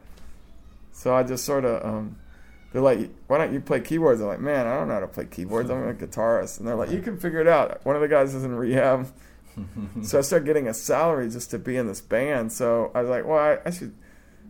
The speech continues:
Speaker 1: and, and, and I was in New York, which is kinda my dream. I always wanted to be here. I just didn't think that I was responsible enough to ever be able to, un-, 'cause you know how it is. You live in Texas, and you see people come and go from New York all the time, and they
Speaker 2: Sure.
Speaker 1: fail and they come home. I didn't wanna be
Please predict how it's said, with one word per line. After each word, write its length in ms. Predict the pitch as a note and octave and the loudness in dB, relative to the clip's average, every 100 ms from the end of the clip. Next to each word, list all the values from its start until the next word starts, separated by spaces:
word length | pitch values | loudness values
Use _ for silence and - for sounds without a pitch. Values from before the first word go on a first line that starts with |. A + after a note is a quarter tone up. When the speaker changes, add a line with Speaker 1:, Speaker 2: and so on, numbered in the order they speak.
| - | -6
Speaker 1:
and, 340 | F#3+ - E3+ | -2 2 4
and, 160 | E3 D3+ | 4 2
and 140 | D3 C#3+ | 2 4
I 60 | |
was 180 | D3 C#3 | 4 2
in 100 | D#3 | -4
New 140 | B2+ | -2
York, 280 | A#2 C3+ D#3 | 2 4 4
which 80 | B2 | 0
is 100 | A#2 | -6
kinda 220 | - A3 | 0 2
my 180 | F3 B2+ | 4 2
dream. 400 | A2+ A#2+ E3 F#3 | 2 -2 -2 2
I 40 | C#3+ | 4
always 200 | D#3+ E3 | 4 4
wanted 140 | C#3+ | 0
to 60 | G#2+ | -2
be 180 | B2 | -2
here. 140 | D#3+ D3+ | 2 4
I 80 | B2 | 2
just 240 | C#3 - | -4 -6
didn't 360 | D3 B2+ - - | -6 -6 -8 -6
think 180 | D3 C#3 | -4 -2
that 100 | B2+ | 0
I 60 | |
was 200 | A#2 F2 | 2 0
responsible 680 | A2+ G#2 - A#2+ B2+ - C3+ | -6 -10 -4 -4 -4 -4 -4
enough 260 | B2 A#2+ B2 - - - - - - - - - - | -2 -2 -4 -16 -20 -20 -20 -20 -20 -20 -18 -18 -4
to 160 | - - | 0 2
ever 180 | C3+ C3 | 2 2
be 160 | C3 | 2
able 240 | B2+ B2 A2+ | 2 2 0
to, 80 | - | 0
un-, 220 | D3+ D#3 - | 0 0 -2
'cause 180 | A3 A#3 | -2 0
you 100 | F#4 | 4
know 140 | D4+ | 6
how 160 | G3+ D#3+ | 8 6
it 60 | |
is. 140 | D3 D#3 | 4 0
You 80 | F3 | 0
live 140 | E3+ | 0
in 120 | D#3 | 0
Texas, 300 | F3+ D3 - | 2 0 0
and 60 | D3+ | -8
you 60 | |
see 160 | C#3 D3+ | -4 -2
people 260 | D3 C#3+ C3 | 0 -2 -2
come 240 | D3+ C#3 | -2 -2
and 120 | B2+ | 0
go 120 | B2 A#2 | -2 -2
from 160 | A#2+ | -6
New 60 | A#2+ | -4
York 220 | A#2 A2+ | -2 0
all 160 | G2 F#2+ | 0 0
the 60 | |
time, 160 | A2+ A2 | -2 -2
and 100 | G#2+ | -4
they 80 | F2+ | -8
Speaker 2:
Sure. 220 | G#2+ A#2+ | -4 -2
Speaker 1:
fail 100 | G#2 | -2
and 80 | F2 | -4
they 80 | E2+ | -8
come 180 | A2 | -8
home. 280 | G#2+ A#2 G#2+ - | -6 -6 -6 -4
I 100 | C3+ | -2
didn't 180 | D#3+ | 0
wanna 220 | C3 C3 A#2 | 0 0 0
be 260 | B2+ B2 | -4 -6